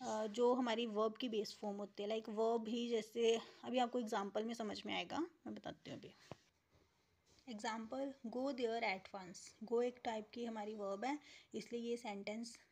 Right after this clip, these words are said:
यहाँ से शुरू हो रहा है, go से, मतलब जो हमारे imperative sentences है वो, अ, form of verb से शुरू होते हैं, base form of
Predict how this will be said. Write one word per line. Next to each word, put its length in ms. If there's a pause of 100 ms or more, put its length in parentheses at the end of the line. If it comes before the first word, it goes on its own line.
(200)
यहाँ 200
से 140
शुरू 220
हो 140
रहा 120
है, 80
go 220
से, 240 (340)
मतलब 300
जो 160
हमारे 580 (340)
imperative 540
sentences 680
है 80
वो, 360 (200)
अ, 220
form 420
of 120 (540)
verb 280
से 120
शुरू 200
होते 240
हैं, 60
base 300
form 180
of 160